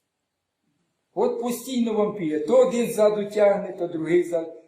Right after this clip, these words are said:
І чую, як вони з мене витягують цю мою енергію. Я його запитав: «Ти коли-небудь задумувався, чи твоя це енергія,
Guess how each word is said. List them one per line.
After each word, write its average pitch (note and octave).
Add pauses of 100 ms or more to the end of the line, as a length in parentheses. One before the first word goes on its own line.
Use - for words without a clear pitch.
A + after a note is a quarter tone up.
(100)
І D#3+
чую, A3+
як G#3+
вони G3
з -
мене F3+
витягують E3
цю E3
мою D#3
енергію. C#3 (2250)
Я E3
його A3
запитав: G#3 (460)
«Ти G#3
коли-небудь A3
задумувався, A#3
чи G3+
твоя G#3
це A3
енергія, D3